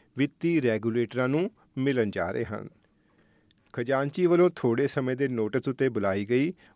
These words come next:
ਉੱਚ ਸ਼ਕਤੀ ਵਾਲੀ ਮੀਟਿੰਗ ਛੇਤੀ ਹੋਣ ਦੀ ਉਮੀਦ ਹੈ ਅਤੇ ਇਸ ਵਿੱਚ ਕੇਂਦਰੀ ਬੈਂਕ ਅਤੇ ਬੈਂਕਿੰਗ,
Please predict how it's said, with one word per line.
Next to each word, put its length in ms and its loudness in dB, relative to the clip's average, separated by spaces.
ਉੱਚ 160 2
ਸ਼ਕਤੀ 400 -2
ਵਾਲੀ 280 0
ਮੀਟਿੰਗ 480 -2
ਛੇਤੀ 380 0
ਹੋਣ 240 0
ਦੀ 100 -4
ਉਮੀਦ 300 -4
ਹੈ 180 2
ਅਤੇ 120 -2
ਇਸ 140 -4
ਵਿੱਚ 300 -6
ਕੇਂਦਰੀ 420 2
ਬੈਂਕ 380 0
ਅਤੇ 160 0
ਬੈਂਕਿੰਗ, 500 -4